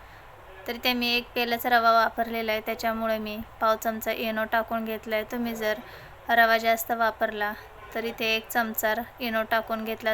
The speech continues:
तरीही चालेल किंवा खाण्याचा सोडा टाकला तरीसुद्धा चालेल. आता बॅटर व्यवस्थित आपला मिक्स करून झालं आहे.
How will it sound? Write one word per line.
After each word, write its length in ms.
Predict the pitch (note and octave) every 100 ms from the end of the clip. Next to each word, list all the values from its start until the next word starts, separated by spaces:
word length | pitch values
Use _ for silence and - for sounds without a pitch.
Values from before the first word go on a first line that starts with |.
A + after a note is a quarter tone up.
| G#3+
तरीही 240 | A#3 A3+ A3+
चालेल 380 | - A3 G#3+ A3
किंवा 200 | A#3 A3+ A3+
खाण्याचा 360 | B3 A3 G#3 A3
सोडा 280 | - A3 G#3+
टाकला 380 | A3 G#3+ A3 G#3+ -
तरीसुद्धा 440 | A3 G#3+ G#3+ A3
चालेल. 420 | G#3+ G#3+ G#3 G#3 - - - - - A#3
आता 140 | A#3+
बॅटर 320 | A3 A3+ A#3
व्यवस्थित 400 | A3+ A3+ A#3 A3+
आपला 280 | A3+ - A3+
मिक्स 300 | A3 A3+ -
करून 340 | - A3+ A3+ A3+
झालं 280 | A3+ G#3
आहे. 80 | G#3+